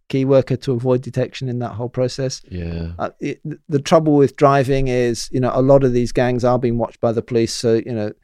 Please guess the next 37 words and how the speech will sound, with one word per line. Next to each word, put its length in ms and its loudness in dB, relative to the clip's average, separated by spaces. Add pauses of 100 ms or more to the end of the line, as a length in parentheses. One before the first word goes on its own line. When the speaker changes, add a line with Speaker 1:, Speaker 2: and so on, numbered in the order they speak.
(400)
Speaker 1:
um, 340 -2 (140)
th-, 140 -20 (500)
the 160 0
reg 260 6
will 80 0
get 240 2
pinged. 440 2 (120)
"Oh, 140 0
wh-, 260 -6
why, 320 0
why 480 -2 (220)
is 140 -6
that 180 -2
car 240 -2
there?" 220 4
and, 140 -2
and 140 -8
everything 280 -4
else. 160 -4
So 260 4 (640)
they 180 6
know 240 6
how 160 4
these 260 0
things 240 -2
work. 400 4 (200)
Speaker 2:
Yeah. 220 -6
Speaker 1:
So 200 2
they 240 6
adapt 580 0 (500)
their 140 2
methodologies 800 2
in 80 -2
order 220 -2
to 180 -6
avoid 300 -2
detection. 540 -8